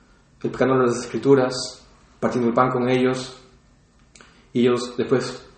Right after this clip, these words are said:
eh, co-, comentan, "¿No ardía nuestro corazón mientras nos hablaba en el camino?". ¿Cómo no conmovernos ante esa, ante esa, ese pasaje?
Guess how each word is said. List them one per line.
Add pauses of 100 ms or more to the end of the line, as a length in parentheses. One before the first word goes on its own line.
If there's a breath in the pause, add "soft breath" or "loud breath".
(240)
eh,
co-,
comentan, (340)
"¿No
ardía
nuestro
corazón (180)
mientras
nos
hablaba
en
el
camino?". (800)
¿Cómo
no
conmovernos
ante
esa,
ante
esa,
ese
pasaje?